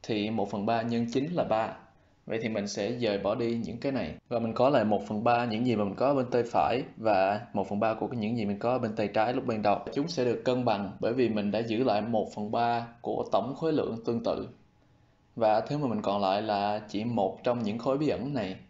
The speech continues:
một khối mà có chữ x ở đây, với bất kỳ giá trị nào của x.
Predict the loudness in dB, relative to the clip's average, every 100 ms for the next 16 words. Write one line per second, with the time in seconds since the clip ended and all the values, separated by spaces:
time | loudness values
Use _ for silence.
0 | _ _ _ -10 -10 -8 -4 -2 0 -2
1 | -2 -4 -4 -4 -2 0 -2 -6 -20 -20
2 | -20 _ -2 -2 -2 -4 -4 -4 -2 -4
3 | -4 -4 -2 -4 -4 -4 -4 -6 -12